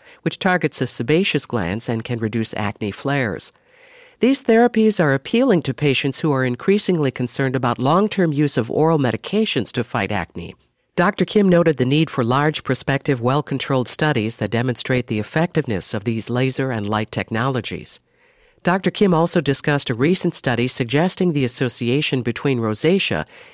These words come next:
and the skin peptide cathelicidin. She said that there is some evidence to suggest that cathelicidin within the skin is processed differently in rosacea patients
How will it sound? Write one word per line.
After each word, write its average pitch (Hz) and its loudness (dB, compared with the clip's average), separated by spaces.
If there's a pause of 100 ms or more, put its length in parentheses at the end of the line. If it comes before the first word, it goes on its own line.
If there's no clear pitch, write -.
(120)
and 175 4
the 160 2
skin 247 2
peptide 175 0
cathelicidin. 156 -2 (640)
She - -4
said 170 0
that 165 0
there 147 4
is 120 0
some 226 4
evidence 104 0
to - -8
suggest 104 -2
that 120 -2
cathelicidin 131 -2
within 180 2
the 202 2
skin 139 0 (380)
is 160 -4
processed 214 0
differently 196 2
in 135 2
rosacea 160 0
patients 101 -4